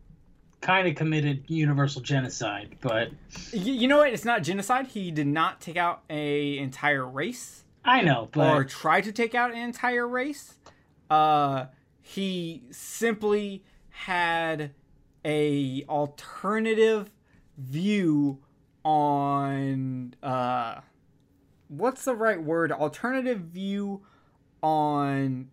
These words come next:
Speaker 2: population control.
Speaker 1: Yeah, yeah, sure,
Speaker 2: You know,
Speaker 1: sure.
Speaker 2: he was fair with it.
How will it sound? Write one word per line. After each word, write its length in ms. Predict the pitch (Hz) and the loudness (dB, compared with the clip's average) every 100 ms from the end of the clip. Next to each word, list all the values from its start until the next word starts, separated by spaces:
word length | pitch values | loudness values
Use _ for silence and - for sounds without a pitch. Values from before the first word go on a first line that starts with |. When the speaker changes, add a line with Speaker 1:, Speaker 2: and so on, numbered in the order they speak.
| _ | _
Speaker 2:
population 680 | - 233 226 214 208 202 151 | -4 -2 0 0 0 -2 -10
control. 480 | - 131 - 131 - _ _ _ _ _ | -8 -8 -8 -12 -14 _ _ _ _ _
Speaker 1:
Yeah, 440 | 147 156 156 156 151 - | 0 2 4 2 0 -4
yeah, 320 | 139 139 139 | 0 2 0
sure, 320 | 143 135 147 | -2 0 2
Speaker 2:
You 120 | 156 165 | 2 0
know, 140 | 165 | -2
Speaker 1:
sure. 60 | - - - | -4 -4 8
Speaker 2:
he 140 | 294 | 10
was 220 | 294 208 | 12 8
fair 320 | - 233 294 | 6 6 6
with 200 | 269 196 | 6 4
it. 220 | 196 254 | 4 2